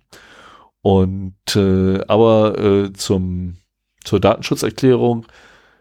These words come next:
äh, haben sie nicht nur gesagt, an wen sie das alles weitergeben, sondern auch was. Und das sind halt Kontaktdaten wie Name, Benutzername, E-Mail-Adresse und Telefonnummer, technische Daten wie Geräteinformationen, Geräteidentifizierungsmerkmale,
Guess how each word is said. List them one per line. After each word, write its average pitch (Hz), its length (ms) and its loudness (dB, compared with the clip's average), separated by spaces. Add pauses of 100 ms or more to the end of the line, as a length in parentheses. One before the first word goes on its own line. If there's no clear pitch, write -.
(420)
äh, 92 440 4
haben 104 180 0
sie 101 140 -4
nicht 95 180 -4
nur 98 180 2
gesagt, 87 580 0
an 90 180 -2
wen 101 160 2
sie 135 120 0
das 127 180 2
alles 110 260 0
weitergeben, 107 500 -2
sondern 87 240 0
auch 85 180 -4
was. 147 380 -2
Und 92 220 -8
das 92 140 -2
sind 98 180 -8
halt 78 220 -4
Kontaktdaten 107 960 -2
wie 92 60 -2
Name, 92 260 2
Benutzername, 92 600 -2
E-Mail-Adresse 98 680 -2
und - 60 -6
Telefonnummer, 113 640 -4 (340)
technische 139 460 -2
Daten 107 340 0
wie 95 100 -2
Geräteinformationen, 101 1040 -2
Geräteidentifizierungsmerkmale, 120 2250 -2